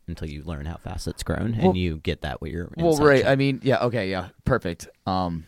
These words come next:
Speaker 2: but for right now, I'm just like, "Wow,
Speaker 1: Yeah,
Speaker 2: it's gonna
Speaker 1: Disky.
Speaker 2: move too slow for now." <laughs> So, all right.
Speaker 1: Oh, yeah. Th-,
Speaker 2: There
Speaker 1: this
Speaker 2: you
Speaker 1: is
Speaker 2: go.
Speaker 1: not a thing that can follow you around.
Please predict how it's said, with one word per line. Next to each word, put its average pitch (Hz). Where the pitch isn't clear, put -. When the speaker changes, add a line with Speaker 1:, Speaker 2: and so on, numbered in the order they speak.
Speaker 2:
but 107
for 120
right 113
now, 104
I'm 92
just 90
like, 90
"Wow, 107
Speaker 1:
Yeah, -
Speaker 2:
it's -
gonna 143
Speaker 1:
Disky. 139
Speaker 2:
move 139
too 135
slow 127
for 131
now." 110
<laughs> -
So, 127
all 151
right. 135
Speaker 1:
Oh, 71
yeah. 78
Th-, 117
Speaker 2:
There 185
Speaker 1:
this 120
Speaker 2:
you 165
Speaker 1:
is 160
Speaker 2:
go. -
Speaker 1:
not 110
a 98
thing 92
that 78
can 82
follow 71
you 60
around. -